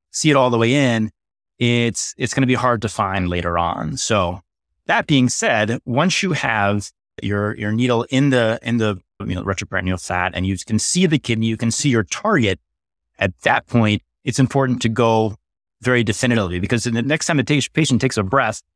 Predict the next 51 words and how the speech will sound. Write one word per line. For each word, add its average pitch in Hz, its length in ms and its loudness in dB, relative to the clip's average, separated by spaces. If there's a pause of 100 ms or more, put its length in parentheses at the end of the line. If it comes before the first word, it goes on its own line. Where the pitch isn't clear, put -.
(220)
the, 104 300 0 (180)
that 98 280 -2 (280)
posterior 123 520 0
lower 110 180 0
pole 98 320 -4
calyx, 135 540 0 (300)
which 127 180 0
is 113 80 0
hopefully 95 280 0
dilated, 123 420 2
will 151 160 4
move, 123 280 2
and 123 80 2
then 120 80 2
you 113 80 0
can't 120 220 0
see 113 200 0
it. 82 120 -2
So - 100 0
you, 120 200 2
if - 100 -4
you 98 60 -6
can 107 120 -2
see 196 200 0
it 208 80 0
and 117 120 0
you 113 80 0
can 117 120 0
see - 120 -2
your 127 120 4
needle, 143 260 4
then 117 220 2
it 113 120 0
should 131 180 -2
be 117 220 2 (180)
one 143 380 2 (880)
definitive 127 480 0
move 110 400 0 (180)
through - 280 -2
the 135 80 2
cortex 101 600 -2
and 101 140 0
into 95 260 0
the, 87 240 -4 (160)
and 92 160 0
into 90 200 -2
the, - 160 -4
into 87 180 -8
the 85 120 -6
calyx. - 540 -8
So, 90 320 -4